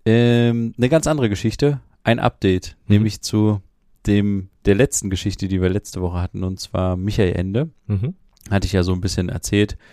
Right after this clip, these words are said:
Speaker 2: Richtig.
Speaker 1: dass wir da versucht haben, so ein Hörspielprojekt, äh, zu machen, um das dann im Radio auszustrahlen. Und leider hat uns da die Erbengemeinschaft von Michael Ende einen Strich durch die Rechnung gemacht. Und es gibt keine Neuigkeiten. Also die Dame, mit der ich da,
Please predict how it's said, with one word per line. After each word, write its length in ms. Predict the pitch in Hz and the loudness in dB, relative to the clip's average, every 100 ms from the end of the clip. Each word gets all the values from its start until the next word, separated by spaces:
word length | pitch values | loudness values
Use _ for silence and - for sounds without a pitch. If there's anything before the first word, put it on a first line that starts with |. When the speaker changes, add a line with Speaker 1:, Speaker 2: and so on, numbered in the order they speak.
| - | -20
Speaker 2:
Richtig. 260 | - - | -20 -10
Speaker 1:
dass 160 | 92 95 | -6 -2
wir 80 | 95 | 0
da 120 | 90 | 0
versucht 340 | 95 95 - | 0 -4 0
haben, 220 | 95 92 | 0 0
so 80 | 87 | -2
ein 100 | 87 | -2
Hörspielprojekt, 1200 | 92 117 - 104 104 104 - - 104 104 101 - - | 2 2 2 0 0 0 -6 -4 4 4 4 -2 -10
äh, 120 | 110 | -10
zu 160 | - 104 | -6 -4
machen, 360 | 98 95 104 95 _ - - - - - - _ _ _ - | -2 -4 -6 -10 _ -20 -20 -20 -20 -20 -20 _ _ _ -6
um 160 | 110 | 0
das 140 | 113 98 | 2 4
dann 140 | 95 | 2
im 100 | 90 | 0
Radio 320 | 87 123 120 | 4 4 4
auszustrahlen. 680 | 92 110 - 104 - 95 98 | 2 0 -4 -10 -4 -2 0
Und 120 | 98 | 0
leider 540 | 90 92 98 98 95 90 - _ - | 2 4 6 6 4 2 -10 _ -8
hat 200 | 95 98 | -4 -4
uns 180 | 87 | -4
da 240 | 90 90 87 | -2 0 0
die 280 | 87 87 - | -2 -8 -2
Erbengemeinschaft 760 | 92 101 95 85 90 - 98 | 0 0 0 0 0 -2 -4
von 100 | 92 | -4
Michael 280 | 95 98 90 | -4 -2 -2
Ende 160 | 95 92 | 0 -2
einen 100 | 87 | -4
Strich 240 | - 110 | -6 -6
durch 140 | - 90 | -4 -4
die 120 | 92 | -4
Rechnung 380 | 85 - 92 90 | -6 -6 -8 -8
gemacht. 400 | 90 101 - - _ _ _ _ _ _ _ _ _ - | -6 -6 -8 -16 _ _ _ _ _ _ _ _ _ 0
Und 400 | 113 110 104 - - 107 | 2 2 0 -8 -12 -6
es 140 | - - | -4 -2
gibt 200 | 117 - | -6 -2
keine 440 | 117 113 117 110 - | 0 2 2 0 -4
Neuigkeiten. 800 | - 101 110 - 117 117 - 123 | -4 0 0 0 -2 -2 -6 -4
Also 440 | 104 95 98 95 | -2 0 0 0
die 240 | 95 - 98 | -2 -4 0
Dame, 380 | 95 98 104 104 | 2 2 2 0
mit 180 | 101 | 0
der 100 | 95 | 0
ich 80 | 95 | -2
da, 360 | - 95 92 | 0 0 0